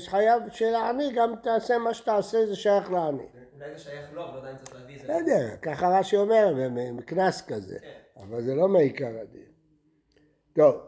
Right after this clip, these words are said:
Speaker 1: בכל אופן, גם הוא אומר שהשינוי לא קונה, לכן מפריש מהעיסה. אמר לרב פאפא לאביי, "איכפא לכהנא תנאי לשמור כבית שמאי?" איך יכול להיות שכל כך הרבה תנאים סוברים כבית שמאי? הרי בית שמאי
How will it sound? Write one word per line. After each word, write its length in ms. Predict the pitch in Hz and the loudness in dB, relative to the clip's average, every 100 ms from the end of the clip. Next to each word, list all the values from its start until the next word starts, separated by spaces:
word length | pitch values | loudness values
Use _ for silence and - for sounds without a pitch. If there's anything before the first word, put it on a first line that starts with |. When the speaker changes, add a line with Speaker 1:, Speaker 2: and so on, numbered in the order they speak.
| - | -20
Speaker 1:
בכל 220 | - 226 262 | 0 4 6
אופן, 400 | 226 226 226 196 | 4 4 4 4
גם 160 | 202 | 2
הוא 160 | 202 240 | 4 6
אומר 340 | 208 180 208 | 6 4 2
שהשינוי 840 | 190 202 190 - 220 247 262 240 233 | 0 -4 -4 -4 -4 2 6 6 6
לא 160 | 247 226 | 2 2
קונה, 320 | 214 160 131 | -2 -2 -4
לכן 300 | 135 - 202 | -8 -4 -2
מפריש 500 | 208 185 - 202 202 | -2 -4 0 -2 0
מהעיסה. 440 | 165 156 139 - - - _ _ _ _ _ _ - 147 - - - _ _ _ | -2 0 -4 -10 -18 -20 _ _ _ _ _ _ -12 -12 -12 -20 -20 _ _ _
אמר 300 | 120 139 180 | 4 6 8
לרב 320 | 180 170 165 147 | 8 6 4 2
פאפא 320 | 170 185 185 | 2 0 2
לאביי, 640 | 180 156 147 143 180 185 175 | 0 0 0 0 0 2 2
"איכפא 240 | 175 - | -2 0
לכהנא 600 | 185 156 147 151 175 185 170 | 0 0 0 -2 2 2 0
תנאי 400 | - 143 160 185 | 0 0 2 2
לשמור 420 | 165 135 139 175 170 | 2 -2 0 2 2
כבית 320 | 139 139 175 | 0 0 0
שמאי?" 460 | - 127 120 180 285 247 _ 175 | 0 -6 -4 -4 -4 -6 _ -14
איך 140 | 254 277 | -10 -8
יכול 240 | 254 269 285 | -6 -6 2
להיות 320 | 254 254 233 | 6 6 4
שכל 300 | 180 175 160 | -2 -4 -4
כך 180 | 156 214 208 | -2 -2 0
הרבה 300 | 196 180 202 | -2 0 0
תנאים 520 | 202 170 151 170 185 | 0 0 2 2 0
סוברים 500 | - 160 165 214 208 | -2 -2 2 2 2
כבית 300 | 202 196 208 | -2 -4 -4
שמאי? 400 | 220 220 240 226 170 | -2 -2 0 0 2
הרי 160 | 160 | 0
בית 220 | 156 185 | 0 -2
שמאי 380 | 185 180 185 196 | 0 0 4 2